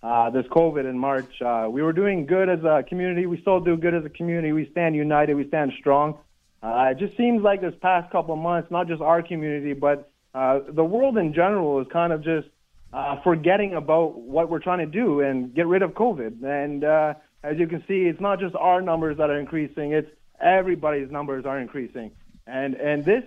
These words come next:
to me, hits home, hits home so much. But to speak really on Aylmer, uh, thi-, this past week,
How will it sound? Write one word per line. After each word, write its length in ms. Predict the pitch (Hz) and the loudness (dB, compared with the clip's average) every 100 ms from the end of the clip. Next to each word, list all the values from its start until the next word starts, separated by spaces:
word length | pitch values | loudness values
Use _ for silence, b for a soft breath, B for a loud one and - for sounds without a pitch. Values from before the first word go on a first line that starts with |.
| - | -8
to 80 | 147 | -8
me, 280 | 147 180 156 | -4 -4 -4
hits 220 | 151 147 | -4 -4
home, 300 | 160 170 151 | 0 0 0
hits 160 | 147 135 | -4 -6
home 260 | 156 143 | -6 -6
so 180 | - 165 | -4 -2
much. 360 | 151 131 113 _ _ - - | -2 -4 -4 _ _ -20 -10
But 240 | - 151 151 - | -2 -2 -4 -12
to 80 | - | -10
speak 240 | 170 254 214 | 0 0 0
really 460 | 170 151 220 233 208 | -4 0 0 2 0
on 180 | 185 | 0
Aylmer, 480 | 160 175 180 180 175 b b b | 0 -2 -2 -4 -8 b b b
uh, 260 | 117 135 139 | -4 0 2
thi-, 220 | 165 202 | 2 0
this 200 | 165 190 190 | 0 -2 2
past 260 | 185 170 | 2 2
week, 400 | 170 175 170 - | -2 -2 -2 -6